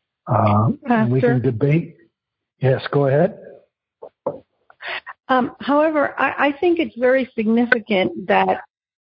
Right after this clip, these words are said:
Speaker 2: when Jesus, when the disciples asked Jesus to teach them how to pray, he said, "Our Father who art in heaven." He did, he, he could have said, "Our Mother," but he didn't.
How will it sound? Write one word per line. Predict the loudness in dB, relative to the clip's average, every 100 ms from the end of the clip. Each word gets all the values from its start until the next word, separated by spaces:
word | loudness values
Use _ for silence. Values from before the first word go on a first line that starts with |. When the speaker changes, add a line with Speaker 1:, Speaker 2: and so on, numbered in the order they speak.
| _
Speaker 2:
when | 0 0
Jesus, | 2 0 0 0 0 0 -2
when | -2 0
the | 0 -2
disciples | -2 -2 -2 -2 0 0 -2 -12 -20 _
asked | -2 0 0 -4 -10 _ -20 _ _ _ _ _ _
Jesus | -4 0 0 0 0 -2 -2
to | -2 0
teach | 0 0 0
them | -2 0
how | 2 0
to | 0 -4
pray, | -2 0 2 0 -4 -6
he | -2 -2 0
said, | 0 0
"Our | 0 0 0 -2
Father | 0 0 0 -2 -6 -8 _ _ _ _ _ _
who | 0
art | 2 2 -2
in | -2 2
heaven." | 2 2 0 -2 -4 _ _ _ _ _ _ _ _ _ _ _ _ _ _
He | -6 -4 0 0
did, | 0 0 2
he, | -2 -4 _ _ -6
he | -2
could | 0
have | 0 0
said, | 0 2
"Our | 2
Mother," | 2 2 2 0
but | -2 -2
he | 0
didn't. | 2 0 0 -6